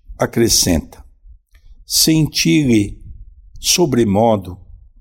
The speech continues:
a morte. Fez-me grande falta,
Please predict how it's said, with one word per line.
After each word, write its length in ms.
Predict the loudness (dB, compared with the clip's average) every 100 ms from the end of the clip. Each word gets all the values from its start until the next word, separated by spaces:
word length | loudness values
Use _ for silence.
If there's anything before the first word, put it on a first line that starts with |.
| _
a 100 | -2
morte. 680 | 2 0 -2 -4 -6 -6 -10 _ _ _ _ _ _ _ _ -20 -16
Fez-me 560 | -2 0 0 0 -2
grande 420 | 0 2 2 0
falta, 640 | -6 -2 0 0 -4 -16